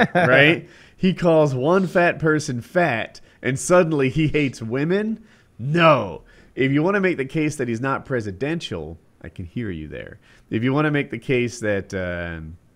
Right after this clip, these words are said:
Speaker 2: you know, that, that he, he, he draws out the long swords when the daggers are more appropriate, eh, maybe I can hear that too.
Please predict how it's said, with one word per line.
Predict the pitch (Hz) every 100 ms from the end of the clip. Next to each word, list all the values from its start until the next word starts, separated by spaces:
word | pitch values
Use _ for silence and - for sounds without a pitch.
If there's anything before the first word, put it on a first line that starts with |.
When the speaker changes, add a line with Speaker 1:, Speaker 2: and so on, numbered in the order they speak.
| _ _ _ _ -
Speaker 2:
you | 123
know, | 101 98 98
that, | 98 - -
that | - - - _
he, | - - - 113 110 -
he, | 95 107 85
he | 107 - 113
draws | 101 127 135 123
out | 131 -
the |
long | 110 113 117 123
swords | 110 104 95 92
when | 104 92
the | 95
daggers | 98 98 104 107
are | 123
more | 120 123
appropriate, | 120 135 135 147 156 156 _ _ _ _ _ _ _ - 110
eh, | 113 107 80 107
maybe | 117 123 117
I |
can | 113 110
hear | 107 107
that | 101 98 -
too. | 117 95 73